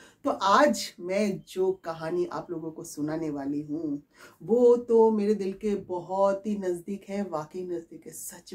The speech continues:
बात है, क्योंकि वो कहानी शुरू होती है भवानीपुर से। और आप सबको पता भी है कि मैं जो हूँ भवानीपुर की हूँ, कलकत्ता की।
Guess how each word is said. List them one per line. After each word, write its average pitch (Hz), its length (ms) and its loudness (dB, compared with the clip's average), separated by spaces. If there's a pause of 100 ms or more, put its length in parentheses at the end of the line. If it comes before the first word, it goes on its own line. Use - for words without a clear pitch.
बात 151 240 -12
है, - 140 -20 (540)
क्योंकि 269 640 6 (380)
वो 214 100 0
कहानी 214 480 0
शुरू 277 240 2
होती 240 280 0
है 240 120 -2
भवानीपुर 160 640 -6
से। - 400 -20 (640)
और 214 180 4
आप 196 260 0
सबको 220 340 -4
पता 196 300 -2
भी 233 200 -2
है 180 360 0
कि 180 720 0
मैं 175 600 0
जो 170 200 -2
हूँ 165 320 -6
भवानीपुर 160 640 -4
की - 180 -12
हूँ, 180 240 -8
कलकत्ता 156 560 -6
की। - 480 -12